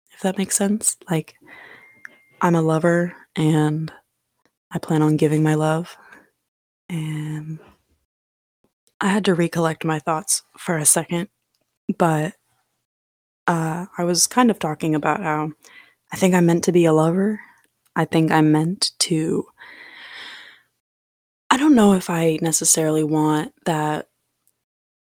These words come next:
standard movie, um, idea, movie created idea of a relationship, you know? The guy takes the girl out and,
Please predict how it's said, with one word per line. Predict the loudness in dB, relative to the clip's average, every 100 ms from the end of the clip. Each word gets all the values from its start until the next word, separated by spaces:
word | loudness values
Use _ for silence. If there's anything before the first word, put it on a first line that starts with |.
| _ _ _ _ -2
standard | 0 2 2 2 2 2 0 -2 -6 _ _ _ -4
movie, | 0 4 4 2 0 0 0 0 0 -4 _ _ _ _ _ _ _ _ _ -4
um, | -2 -2 -2 -6 -12 _ _ _ -10
idea, | -6 -4 0 0 2 0 -4 -2
movie | 0 0 -2 -8
created | -2 2 2 2 2
idea | 2 2 0 0 0
of | 2 0 -4
a | -2
relationship, | 0 0 -2 -4 -6 -6 0
you | 2
know? | 2 -2 -4 -10 -20 -20 -20 -20 -20 -20 _ _
The | -8
guy | -4 0 2 2 2 0 4
takes | 4 4 2
the | 4
girl | 4 4
out | 2 0 -2 -2 -4 -2
and, | -2 -2 -4 -6 -6 -8